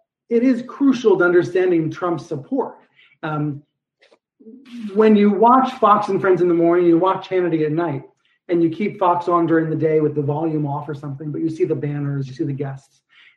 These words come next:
You get a sense of the country that is very different, uh, than what you're getting from any other news source. You're getting a sense of the president as the conquering hero, slaying his villains.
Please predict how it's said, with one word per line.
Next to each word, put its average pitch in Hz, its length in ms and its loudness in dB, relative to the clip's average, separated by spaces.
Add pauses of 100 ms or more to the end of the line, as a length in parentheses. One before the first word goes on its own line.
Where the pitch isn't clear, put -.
You 190 160 -6
get 254 240 4
a - 80 2
sense 226 340 -2
of 175 120 -4
the 165 80 -2
country 214 460 -6
that 165 100 0
is 180 140 0
very 226 380 0
different, 202 480 -8 (380)
uh, 165 420 -4
than 180 580 0
what 202 140 -6
you're 202 80 0
getting 220 240 4
from 202 240 -6
any 247 400 2
other 233 240 4
news 247 240 0
source. - 340 -12 (380)
You're 190 100 -10
getting 240 220 6
a 208 100 -2
sense 214 260 -4
of 160 260 -4 (400)
the 165 140 -4
president 214 580 2
as 165 160 -6
the 160 80 -6
conquering 175 520 -4
hero, 214 640 0 (220)
slaying 196 680 -6
his 151 180 -6
villains. 202 520 -4